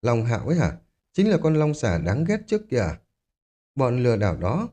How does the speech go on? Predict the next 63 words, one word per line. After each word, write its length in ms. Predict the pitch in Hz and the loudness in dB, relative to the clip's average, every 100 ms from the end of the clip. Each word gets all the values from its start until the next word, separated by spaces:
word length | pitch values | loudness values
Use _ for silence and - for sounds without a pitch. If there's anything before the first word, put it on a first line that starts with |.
| _ 143 | _ 0
hiện 160 | 143 - | 0 0
tại 220 | 131 113 | -2 0
lại 140 | 117 | 0
muốn 200 | 117 185 | 0 0
tìm 200 | 214 95 | 0 -2
hắn 160 | 82 147 | -2 -2
hợp 260 | 165 92 - | -2 -2 -2
tác 140 | 190 | -4
sao? 280 | - 127 113 - _ _ _ | -4 -4 -4 -10 _ _ _
Và 100 | 127 | -2
Diễm 200 | 127 190 | 0 2
Đại 160 | 202 135 | 2 0
Đế 260 | 101 127 190 | 0 0 0
cảm 180 | 139 95 | -2 -2
thấy 80 | 104 | -4
trong 240 | - 139 | -4 -2
lòng 220 | 117 82 87 | -2 0 0
mệt 220 | 98 98 | -2 -2
mỏi. 240 | 98 80 - _ _ _ _ - | -2 -2 -6 _ _ _ _ -2
Hắn 120 | 185 | 0
cuối 160 | 220 | 2
cùng 220 | 214 113 104 | 2 2 2
vẫn 160 | 143 | 0
quyết 160 | 220 190 | 0 2
định 220 | 151 82 | 2 2
đi 120 | 117 | -2
tìm 240 | 113 104 80 | 0 0 2
Long 220 | 104 110 | 0 0
Hạo 220 | 110 101 | -2 -4
để 100 | 92 | -4
mua 260 | 87 107 107 | 0 0 0
kỹ 100 | 180 | -2
thuật 240 | 185 104 | -4 -4
này, 220 | 90 85 - _ _ _ | -2 -2 -2 _ _ _
dù 160 | 139 143 | 0 2
thế 120 | 196 | 2
nào 320 | 165 113 107 | 2 0 0
thì 80 | 107 | -4
cũng 160 | - 190 | -6 -6
phải 120 | 85 - | -6 -2
kiếm 220 | 104 175 | 0 2
lại 180 | 156 85 | 0 -2
một 220 | 80 - | -6 -2
chút. 160 | 202 226 - _ _ _ - | 0 -2 -6 _ _ _ -4
Mà 120 | 139 | -2
các 200 | 147 214 | 0 -2
đại 180 | 139 104 | -2 0
đế 180 | 113 139 | 0 0
khác 260 | - 214 220 | 0 -4 -2
có 80 | 190 | 0
người 180 | 151 85 | 2 2
đi 160 | 101 | 2
giúp 240 | 120 190 123 | 0 -2 -2
Long 200 | 110 107 | -2 0
Hạo, 300 | 104 98 - _ | 0 -2 -8 _
có 100 | 196 | 0
người 160 | 196 107 | 2 4
đi 140 | 107 | 2
giúp 160 | 113 190 - | 2 0 0
Thiên 180 | 113 98 | 0 0
Vũ 160 | 131 | 0
Đại 180 | 147 98 | 0 -2
Đế 320 | - 98 175 | 0 0 0